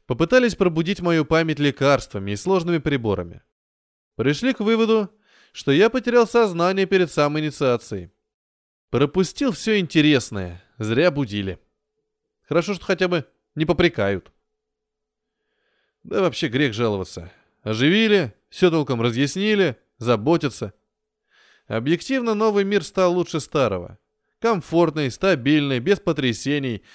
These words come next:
без глобальных угроз и лишних стрессов. Все лишь потому, что сейчас каждый знает свое место. Гоблина уже не возьмут в полицейские, ведь от этого гоблину будет хорошо, а остальным плохо.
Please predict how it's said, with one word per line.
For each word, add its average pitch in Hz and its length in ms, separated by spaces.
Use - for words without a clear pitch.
без 196 320
глобальных 165 580
угроз 143 460
и 139 80
лишних 151 340
стрессов. - 420
Все 233 220
лишь 220 200
потому, 214 580
что - 180
сейчас 226 340
каждый 214 360
знает 196 320
свое 170 260
место. 135 480
Гоблина 151 720
уже 175 240
не 262 80
возьмут 208 340
в - 60
полицейские, 214 720
ведь 151 260
от 196 140
этого 254 300
гоблину 240 540
будет 233 260
хорошо, 262 720
а - 120
остальным 220 540
плохо. 156 580